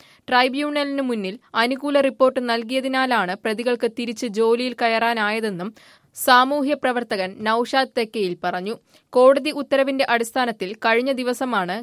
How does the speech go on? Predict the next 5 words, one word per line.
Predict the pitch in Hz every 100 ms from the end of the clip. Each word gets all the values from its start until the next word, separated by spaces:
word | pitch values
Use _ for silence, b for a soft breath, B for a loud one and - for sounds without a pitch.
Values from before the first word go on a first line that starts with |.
| 196
ഗ്രേഡ് | 208 254 247
വൺ | 208 226 233
അസിസ്റ്റന്റുമാരായ | 226 220 254 - 262 254 240 214 202 185 233 - b b b b b _
ആസ്യ, | 226 233 277 - 277 254 247
ഷൈനി, | - 262 240 262 262